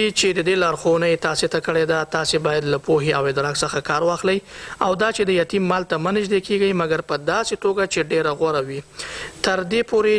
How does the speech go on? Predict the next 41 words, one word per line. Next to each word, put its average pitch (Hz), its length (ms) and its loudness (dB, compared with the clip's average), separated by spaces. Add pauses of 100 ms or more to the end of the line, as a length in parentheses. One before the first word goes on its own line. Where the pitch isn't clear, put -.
چې 180 160 2
هغه 175 180 0 (100)
د 156 140 0
خپل 180 280 2 (240)
رشد 196 380 -2
عمر 170 260 -2
ته 147 120 2
ورسیږي. 147 500 -2
او 151 100 0
په 170 120 -2 (100)
ټو-، 185 360 2 (160)
په 175 220 -2
تول 214 220 2
او 160 40 -2 (100)
پیمانه 156 360 -2
کې 165 260 -6
پوره 160 220 2
انصاف 180 320 -2
وکړئ. 208 240 0 (460)
موږ 220 180 0
په 180 120 2
هر 208 140 -4
چا 202 140 0
د 170 120 0
مسؤلیت 170 520 0
هماغه، 170 380 0
اه، 170 340 -2 (120)
غوره 175 260 2 (100)
پیټه 165 300 2 (100)
ږدو 175 240 -2 (180)
څومره 196 300 0
چې 180 140 -2
د 156 80 0 (100)
هغه 160 100 -2
په 185 220 0
وس 170 140 -4
کې 151 180 -4
وي. 143 100 -2 (1080)
او 220 100 2
کله 269 200 2
چې 254 120 0